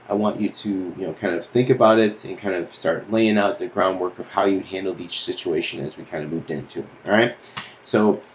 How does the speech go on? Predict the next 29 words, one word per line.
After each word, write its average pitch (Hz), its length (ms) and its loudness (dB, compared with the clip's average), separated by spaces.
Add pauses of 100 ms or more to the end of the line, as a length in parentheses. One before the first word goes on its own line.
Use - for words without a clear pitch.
(180)
let's 120 140 2
kind 165 120 4
of 151 80 6
revisit 131 380 8
what 107 120 -2
startup 110 360 2
leadership 101 400 -2
looks - 260 -2
like, - 180 -6
right? 104 160 8
We 95 120 -2
talked 107 320 4
about 101 680 2
the 98 280 0
intro 120 280 4
to 123 80 2
startups 110 460 2
as - 80 -12
far 98 160 0
as, 87 160 0
like, 87 160 -2
the 82 140 -6
setup, 117 500 6
the 78 60 -2
organizational 101 640 0
structure, 107 560 0
the 98 40 2
financial 87 380 0
obligation, 104 880 2